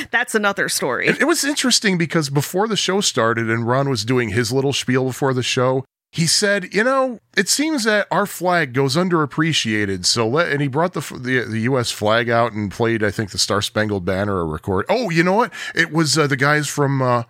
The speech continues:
Speaker 2: Metallica. It was a video of, uh,
Speaker 1: Yeah, yeah.
Speaker 2: I forgot who it was from Metallica, but two guys doing a guitar duet. That was
Speaker 1: Yeah.
Speaker 2: actually pretty cool.
Speaker 1: Yeah.
Speaker 2: And then he asked for a round of applause for first responders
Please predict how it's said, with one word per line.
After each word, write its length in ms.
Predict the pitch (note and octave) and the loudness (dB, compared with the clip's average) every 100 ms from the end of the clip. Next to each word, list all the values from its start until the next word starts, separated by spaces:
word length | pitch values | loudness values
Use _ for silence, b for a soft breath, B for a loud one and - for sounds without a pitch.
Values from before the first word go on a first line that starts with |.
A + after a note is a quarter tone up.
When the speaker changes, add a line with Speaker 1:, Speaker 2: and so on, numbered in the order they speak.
| _ | _
Speaker 2:
Metallica. 800 | C3+ B2 - G3 C4 A2+ D#2 C#2 B B | -2 0 0 0 2 0 -4 -12 B B
It 120 | D3+ | -2
was 160 | D#3 C3+ | 0 0
a 60 | C#3 | 0
video 380 | D#3 F#3+ F#3 | 0 0 0
of, 260 | D3+ B2 A2+ | 0 0 0
uh, 160 | A2+ G#2+ | 2 4
Speaker 1:
Yeah, 300 | B3 G3+ C3+ - | 2 2 -2 -2
yeah. 340 | G3 F#3 E3 - | 0 2 0 -2
Speaker 2:
I 60 | |
forgot 400 | D3 D#3 D#3 D3 | 0 0 2 0
who 180 | A#2 D3+ | 2 0
it 60 | B2+ | 2
was 220 | B2+ B2 | 0 0
from 160 | - G#2+ | 0 -2
Metallica, 440 | G#2 A2+ G2+ G#2 | 0 2 2 2
but 120 | G2+ | -2
two 180 | - D3 | 0 0
guys 340 | C3 B2+ B2+ G2+ | 2 2 2 2
doing 220 | B2+ A#2 | 0 0
a 40 | G2+ | -2
guitar 460 | G#2 - C3 C3+ | -4 -2 0 2
duet. 400 | G#2+ F#2+ F2 E2 | 0 -2 -2 0
That 80 | G3 | 0
was 80 | G3 | 2
Speaker 1:
Yeah. 80 | - | 2
Speaker 2:
actually 240 | - D#3 | 2 -2
pretty 280 | - C#3 G2 | 0 0 -2
cool. 460 | - D3 A#2 D#2+ - | -2 0 2 0 -4
Speaker 1:
Yeah. 320 | F#3 F3+ - - - | -2 0 -2 -6 -4
Speaker 2:
And 180 | C3+ C#3 | -2 2
then 140 | D#3+ | 0
he 240 | E3 E3 D3 | 0 0 2
asked 220 | D3 - | 0 0
for 160 | C3+ | 0
a 60 | A#2 | 2
round 280 | A#2 A#2+ A#2+ | 2 2 0
of 80 | G#2 | -2
applause 640 | F#2+ B2+ B2 A#2+ G#2+ F2+ | -4 0 2 2 0 -4
for 500 | - A2 G#2 G2 F#2 _ | -2 0 2 0 -4 _
first 360 | - C3 C3+ - | -4 0 0 0
responders 920 | B2 - B2+ B2+ B2 G2+ F#2 F#2 - | -2 0 0 0 0 0 -2 0 -2